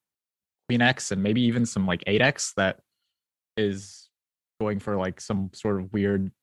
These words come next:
blocky protection bet and planning on, like, checking back the river quite frequently. I suppose all their Queen X is, is likely to do that as well. Um, <laughs> I felt that versus, like, this size, my hand is, my five is probably not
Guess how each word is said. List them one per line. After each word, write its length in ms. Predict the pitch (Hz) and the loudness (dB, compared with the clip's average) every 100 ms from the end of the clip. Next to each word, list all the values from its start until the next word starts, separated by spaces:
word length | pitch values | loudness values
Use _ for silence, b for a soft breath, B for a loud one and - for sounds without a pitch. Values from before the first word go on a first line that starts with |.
| _ | _
blocky 520 | 101 101 - 101 95 - | 0 0 0 0 0 -2
protection 480 | - - - - 107 | -4 0 -2 0 0
bet 220 | 101 101 | 4 2
and 100 | 98 | 0
planning 260 | 95 104 101 | 0 0 2
on, 100 | 95 | 2
like, 140 | 95 | -2
checking 260 | - 98 104 | -2 -2 0
back 160 | 95 - | 0 0
the 60 | |
river 320 | 101 107 107 | 0 2 0
quite 300 | 104 - 110 | -2 -2 -2
frequently. 400 | - 110 110 107 | 0 -2 0 0
I 60 | 95 | 0
suppose 280 | 90 98 92 | 0 -2 2
all 80 | 98 | 2
their 180 | 95 - _ | 2 -2 _
Queen 180 | - 110 | 2 4
X 220 | 104 - | 2 -2
is, 200 | 98 - | -6 -6
is 100 | 110 | -4
likely 260 | 101 98 101 | -2 0 2
to 60 | 95 | 2
do 140 | 107 | 0
that 120 | 104 87 | -2 -2
as 100 | 92 | -2
well. 320 | 117 113 - _ _ _ _ _ | 0 0 -2 _ _ _ _ _
Um, 380 | 113 104 98 95 - _ _ _ _ _ _ _ _ | 2 2 0 -6 -12 _ _ _ _ _ _ _ _
<laughs> 80 | - | 6
I 140 | 170 | 6
felt 180 | 143 208 | 8 4
that 180 | 208 160 - | 4 0 -2
versus, 380 | 131 143 135 | -2 -2 -2
like, 160 | 117 104 | -4 -2
this 160 | 123 - | -4 0
size, 440 | 110 127 131 - _ - | 2 2 -2 -10 _ -4
my 300 | 113 107 101 | 0 0 0
hand 340 | 110 110 110 | -2 -2 0
is, 320 | 104 95 - _ _ _ _ _ _ _ - | -2 -6 -18 _ _ _ _ _ _ _ -6
my 60 | |
five 280 | 110 104 110 | -4 0 0
is 140 | 113 - _ _ | -2 -8 _ _
probably 500 | 107 104 104 107 - _ | -2 -2 -4 -4 -10 _
not 280 | - 107 104 | -2 0 -2